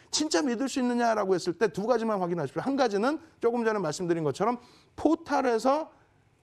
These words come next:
이천이 년 십일월부터 이천삼 년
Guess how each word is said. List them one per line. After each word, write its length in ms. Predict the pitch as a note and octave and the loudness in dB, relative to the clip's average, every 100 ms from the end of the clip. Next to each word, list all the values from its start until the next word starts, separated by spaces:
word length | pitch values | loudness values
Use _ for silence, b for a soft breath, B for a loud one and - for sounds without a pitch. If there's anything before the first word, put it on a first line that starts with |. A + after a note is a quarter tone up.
| - | -4
이천이 520 | A3 C4 D4 C4+ A#3+ | -2 2 2 2 2
년 160 | A#3+ B3 | 0 0
십일월부터 880 | - B3 B3+ A#3 G3+ A#3 B3+ C#4+ - | -2 0 0 2 2 2 2 -2 -2
이천삼 680 | G#3 B3 C4 A#3+ A3 G#3+ A3 | 0 0 0 -2 -2 -2 0
년 220 | C#4 | 0